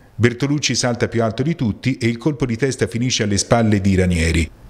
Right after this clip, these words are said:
Il Sansepolcro prova a rispondere al trentaduesimo con Passeri, ma il suo destro sul secondo palo esce di poco.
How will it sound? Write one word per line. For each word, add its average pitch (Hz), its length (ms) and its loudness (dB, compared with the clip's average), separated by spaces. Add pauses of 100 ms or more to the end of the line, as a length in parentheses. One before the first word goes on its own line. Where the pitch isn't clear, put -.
(140)
Il 131 180 4
Sansepolcro 135 640 0
prova 139 220 0
a 123 60 4
rispondere 120 500 0
al 104 80 0
trentaduesimo 113 720 0
con 101 220 0
Passeri, 95 420 0
ma 87 120 0
il 87 60 0
suo 98 140 2
destro 113 340 2
sul 92 220 2
secondo 110 380 2
palo 98 260 2
esce 95 280 2
di 87 120 0
poco. 78 380 -2